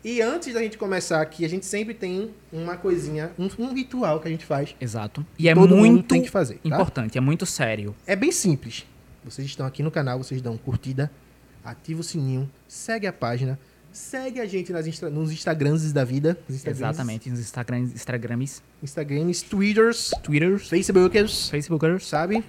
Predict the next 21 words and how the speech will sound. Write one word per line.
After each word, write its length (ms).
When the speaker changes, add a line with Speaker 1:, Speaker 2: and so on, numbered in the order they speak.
Speaker 2:
Tinders. 460
Speaker 1:
Estamos 0
aqui, 440
tá 120
rolando 580
pipocas. 640
Speaker 2:
Pipocas. 320
Speaker 1:
E 20
não, 160
<laughs> 580
pipocas. 640
Speaker 2:
É, 160
galera, 480
estamos 440
em 100
todas 300
as 100
redes 180
sociais, 440
Speaker 1:
Exato. 100
Speaker 2:
então 300